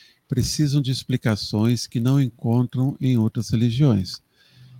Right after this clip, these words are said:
Eu entendo que o que está acontecendo, Gianete, é, é justamente porque nós chegamos a um, a um ponto da existência, e o Marco colocou isso muito bem, a um ponto da existência,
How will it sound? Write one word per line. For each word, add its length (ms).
Eu 200
entendo 300
que 120
o 60
que 80
está 200
acontecendo, 800
Gianete, 920
é, 520
é 40
justamente 540
porque 140
nós 160
chegamos 520
a 80
um, 160
a 100
um 160
ponto 480
da 160
existência, 880
e 80
o 60
Marco 320
colocou 440
isso 260
muito 220
bem, 260
a 80
um 100
ponto 360
da 60
existência, 760